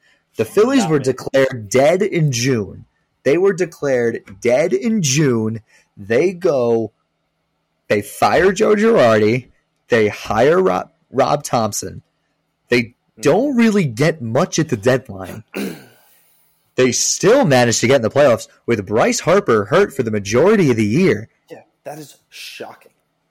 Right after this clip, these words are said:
Speaker 2: I don't know how they pulled that off.
Speaker 1: And now on the Padres, they've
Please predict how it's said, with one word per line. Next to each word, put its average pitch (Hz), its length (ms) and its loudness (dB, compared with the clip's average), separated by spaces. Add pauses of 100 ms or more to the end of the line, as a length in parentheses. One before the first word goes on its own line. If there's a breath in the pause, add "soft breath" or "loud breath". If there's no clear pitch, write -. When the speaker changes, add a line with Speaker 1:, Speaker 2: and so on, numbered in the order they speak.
(200)
Speaker 2:
I 123 60 -16
don't 123 100 -16
know 110 160 -14
how 117 320 -12
they 104 140 -12
pulled 98 260 -20
that 85 160 -20
off. - 260 -20 (760)
Speaker 1:
And 143 100 4
now 175 200 4
on 170 60 2
the 151 100 2
Padres, 165 840 0 (680)
they've 247 360 2